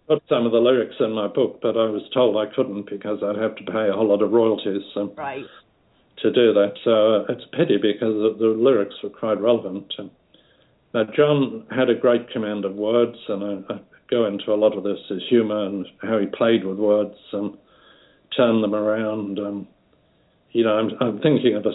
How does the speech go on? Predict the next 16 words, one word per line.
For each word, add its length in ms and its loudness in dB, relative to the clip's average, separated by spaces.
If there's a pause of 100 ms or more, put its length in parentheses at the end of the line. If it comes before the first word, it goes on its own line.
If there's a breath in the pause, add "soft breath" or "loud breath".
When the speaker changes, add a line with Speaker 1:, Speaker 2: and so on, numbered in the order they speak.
Speaker 1:
song 300 0
like, 260 -4 (100)
uh, 140 -4
"I 200 0 (100)
Saw 200 4
Her 200 -2
Standing 440 -2
There," 320 2
you 140 -2
know, 240 -6 (800 soft breath)
"I'll, 440 0
I'll 200 4
never 240 4
dance 280 0 (160)
with 160 0
another 460 -2